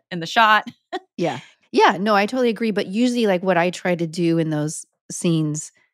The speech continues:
Speaker 2: is it's usually very, like, awkward and, yeah, everybody's a little nervous and whatever. So I always try to just disarm whoever I'm with. So I just try to make it like,
Speaker 1: <laughs>
Speaker 2: Okay, I know this is, like, crazy, but we're gonna have fun.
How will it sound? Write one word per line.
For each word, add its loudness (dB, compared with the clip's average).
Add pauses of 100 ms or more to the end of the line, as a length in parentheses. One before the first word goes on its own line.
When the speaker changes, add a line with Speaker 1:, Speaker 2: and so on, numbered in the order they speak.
(380)
Speaker 2:
is 2
it's -2
usually 2
very, 0
like, -6
awkward -4
and, -4
yeah, 0
everybody's -2
a 0
little -2
nervous 2
and -2
whatever. 0
So -2
I 4
always 4
try 2
to -2
just -6 (180)
disarm 0 (300)
whoever 6
I'm 0
with. -6 (500)
So 4
I 8
just -2
try 4
to 6
make 6
it 2
like, 4 (220)
Speaker 1:
<laughs> -8
Speaker 2:
Okay, 2
I 2
know 2
this 0
is, -4
like, -4 (180)
crazy, -4
but -4
we're 4
gonna 4
have 2
fun. -6